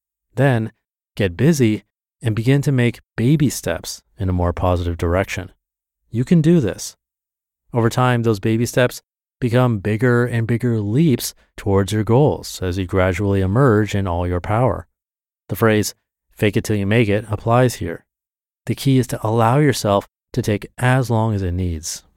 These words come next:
and prepare to be patient, friend.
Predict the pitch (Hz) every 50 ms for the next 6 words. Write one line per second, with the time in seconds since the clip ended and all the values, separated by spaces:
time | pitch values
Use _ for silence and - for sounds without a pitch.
0 | _ - 120 131 135 113 104 101 98 - - _ _ _ _ _ _ - 104 -
1 | - 131 156 156 131 107 104 98 90 - - 117 120 127 - - 87 85 - -
2 | - 92 85 82 87 90 -